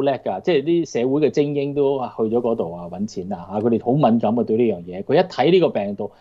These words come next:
嗱，呢個病毒呢，就的確幾得人驚㗎。以前我哋咪講過咩？非洲嗰邊呢，又咩 Delta 病毒啊，又咩，誒，誒，其他，即係嗰啲各種各樣嘅，誒，變種啦，嚇，都冇呢個犀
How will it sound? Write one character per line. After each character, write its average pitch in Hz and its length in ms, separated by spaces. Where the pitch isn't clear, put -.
嗱， 120 120
呢 233 100
個 208 80
病 131 240
毒 131 160
呢， 170 80
就 165 120
的 175 140
確 135 200
幾 127 140
得 156 100
人 87 240
驚 120 260
㗎。 101 120
以 147 140
前 139 200
我 143 100
哋 120 260
咪 120 160
講 139 240
過 160 120
咩？ 147 260
非 165 180
洲 151 180
嗰 139 140
邊 151 140
呢， 147 120
又 110 180
咩 127 180
Delta 135 480
病 98 240
毒 - 240
啊， 107 400
又 98 220
咩， 113 500
誒， 95 380
誒， 101 160
其 - 180
他， 139 320
即 156 120
係 123 100
嗰 - 140
啲 143 180
各 127 120
種 127 200
各 127 100
樣 98 260
嘅， 107 400
誒， 95 580
變 127 260
種 113 260
啦， 123 140
嚇， 113 160
都 233 140
冇 160 200
呢 185 140
個 151 140
犀 - 120